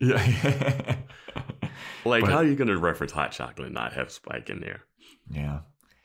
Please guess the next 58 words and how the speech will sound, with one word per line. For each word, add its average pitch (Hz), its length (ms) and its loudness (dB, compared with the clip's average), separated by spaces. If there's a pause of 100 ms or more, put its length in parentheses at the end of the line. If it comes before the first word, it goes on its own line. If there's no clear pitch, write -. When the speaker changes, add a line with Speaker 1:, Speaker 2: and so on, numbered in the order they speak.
(380)
Speaker 1:
But - 260 -4
the, 82 340 0
as 85 140 -2
soon 101 140 0
as 76 60 -4
she's 80 100 -4
like, 80 140 0
"I 87 60 0
want 90 140 -2
some 87 100 -6
hot 85 120 0
chocolate," 80 300 -2
all 87 200 0
of 78 60 -2
them 78 180 -4
are 78 60 -4
like, 73 240 -4 (100)
"Yeah, 95 380 0
oh, 85 300 0
yeah, 92 280 0
that'd 85 200 -2
be 92 60 -2
great, 80 280 -2
that'd 87 100 -2
be 85 60 -4
great." 78 260 -4 (220)
Speaker 2:
Yeah. 57 120 -10 (100)
Speaker 1:
And 104 100 2
then 110 100 4
Xander's 95 480 2
acting 87 460 -2
weird 85 260 0
around 92 380 0
her 98 140 4
because 85 340 -4
he 82 80 -4
had 82 160 0
Speaker 2:
Yeah. 80 240 -4
Speaker 1:
a, - 20 -8
like, 82 220 -6
a 80 240 -6 (240)
vaguely 90 640 -2
sex - 360 -4
dream 92 300 0
about 92 380 0
her. 95 160 0
He 95 100 -4
calls 98 320 0
her 98 80 2
Joyce, 98 420 2
and 117 80 0
he's 98 60 2
like, 107 180 0
"Well, - 180 6
I 190 60 4
mean, 185 240 4
Buffy's 170 320 4
mom. 156 320 0